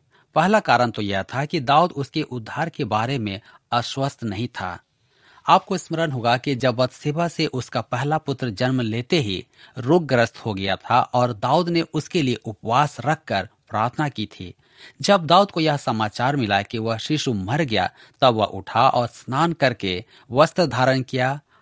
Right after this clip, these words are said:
तथा परमेश्वर के भवन में जाकर आराधना की। लौटकर उसने भोजन किया और उसके कर्मचारी उसकी इस प्रतिक्रिया से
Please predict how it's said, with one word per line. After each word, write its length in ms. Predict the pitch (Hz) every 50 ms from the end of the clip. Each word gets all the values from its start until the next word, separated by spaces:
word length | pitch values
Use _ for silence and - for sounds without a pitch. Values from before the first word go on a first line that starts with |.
| _ - 143
तथा 220 | 139 - 156 156
परमेश्वर 540 | 151 - 143 131 123 139 165 160 - 180 165
के 160 | - - 139
भवन 300 | 113 95 104 131 143 156
में 140 | 156 143 120
जाकर 340 | 107 127 123 123 - 131 -
आराधना 500 | - - 110 107 107 110 - 131 156 156
की। 320 | - - - 92 - - _ _ _ _ _ _ _ -
लौटकर 420 | 143 156 185 220 214 - - 127 117
उसने 320 | - 107 - - 117 107
भोजन 420 | 92 - - 120 135 131 156 156
किया 340 | 151 - - 139 139 151 170 - _ -
और 180 | 120 127 131 -
उसके 240 | 151 - - 185
कर्मचारी 600 | 165 - - 156 156 165 - - 160 147 151 160
उसकी 360 | - - 147 143 - - 170 160
इस 260 | - - 175 - -
प्रतिक्रिया 640 | - 147 127 - - 143 - - 165 180 202 202 170
से 260 | - - 92 90